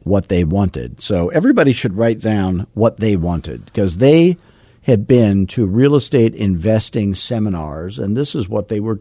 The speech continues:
told were the secrets to investing in real estate. They said, "We want something that's in the path of growth." So I'm writing that down, path of growth. Now, they have done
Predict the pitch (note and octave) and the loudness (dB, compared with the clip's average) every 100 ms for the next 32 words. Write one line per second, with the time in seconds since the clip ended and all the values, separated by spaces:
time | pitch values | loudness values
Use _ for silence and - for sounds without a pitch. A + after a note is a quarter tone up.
0 | - - D3 C3 F2+ F#2+ G#2 - G2+ G2+ | -10 -6 0 2 2 -2 -6 -4 -4 -4
1 | F2+ - G3 - F2+ F2 - - - _ | -6 0 -2 0 -4 -4 -12 -16 -20 _
2 | - C#3 A2 G2 G2+ - G#2 F#2+ G#2 A2+ | -4 2 4 4 2 0 -2 0 0 -2
3 | E2+ - A1+ - G2+ G2 A#2 G2+ G2+ A#2 | -6 -10 -14 -8 -6 -4 -2 -2 2 2
4 | B2+ F#3 - D#3 C3+ C3+ A#2 A#2 - _ | 2 0 -2 -2 -2 0 -2 -2 -6 _
5 | _ _ _ - G2 B2+ A#2 G2+ F#2 - | _ _ _ -4 -2 2 2 4 2 -2
6 | - - D#3 F3 - - - A#2+ A2 F#2+ | -10 -6 -2 -2 -4 -14 -8 -6 -4 -2
7 | G2 E2 G1+ - - C3 C#3+ A2+ G#2 F2+ | -2 -2 -4 -14 -10 -6 -4 -2 -2 -4
8 | E2 D#2+ - D2+ B1+ - - G#2+ G#2 G#2+ | -4 -6 -8 -10 -10 -12 -12 -8 -6 -6
9 | - - D2+ F2 - C2+ A#1 - _ _ | -10 -12 -12 -10 -10 -10 -10 -14 _ _
10 | _ _ _ _ _ _ _ _ _ _ | _ _ _ _ _ _ _ _ _ _
11 | _ _ _ _ _ - B2 A2 A2 F#3 | _ _ _ _ _ -2 2 4 6 6
12 | E3+ C#3+ A#2 C#3 B2 G#2 G#2 | 6 4 2 2 4 4 0